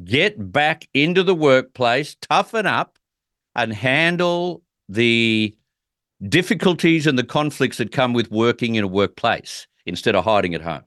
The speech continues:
Now, I'm not necessarily saying in general you can't work from home, and if you do, it's wrong. Because whenever I suggest that getting back to work is a good thing, people who stay at home suggest that I'm wrong,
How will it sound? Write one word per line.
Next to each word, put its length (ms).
Now, 160
I'm 120
not 240
necessarily 640
saying 440
in 200
general 580
you 100
can't 360
work 240
from 200
home, 420
and 80
if 160
you 60
do, 480
it's 160
wrong. 480
Because 280
whenever 400
I 380
suggest 600
that 200
getting 280
back 180
to 80
work 300
is 100
a 60
good 240
thing, 280
people 380
who 140
stay 300
at 60
home 320
suggest 440
that 100
I'm 180
wrong, 580